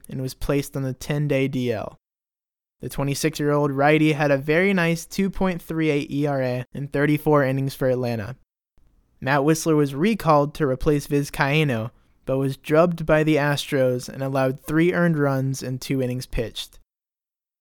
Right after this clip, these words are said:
Whistler's E R A now stands at seven point four one, and the former top prospect was immediately sent back down. Akil Morris, the Braves' number twenty-six prospect, was called up.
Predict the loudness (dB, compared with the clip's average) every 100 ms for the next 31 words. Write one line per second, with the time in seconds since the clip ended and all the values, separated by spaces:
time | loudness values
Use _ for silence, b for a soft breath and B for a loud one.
0 | -2 0 4 4 4 6 6 6 6 4
1 | 2 0 -2 0 2 2 0 -2 0 2
2 | 4 2 0 0 0 -2 -4 2 4 4
3 | 0 -2 -6 -10 -8 -8 -2 0 2 0
4 | 0 0 2 2 0 0 -4 -2 -2 -2
5 | 0 0 2 2 0 -4 -6 -4 -6 -6
6 | -6 -8 -8 -12 -18 _ _ _ _ _
7 | _ _ _ _ _ -18 -10 0 2 4
8 | 6 8 8 4 -2 -4 2 2 2 2
9 | 2 0 -2 0 0 0 -4 -4 2 2
10 | 2 0 0 -2 -8 -2 0 2 -2 -4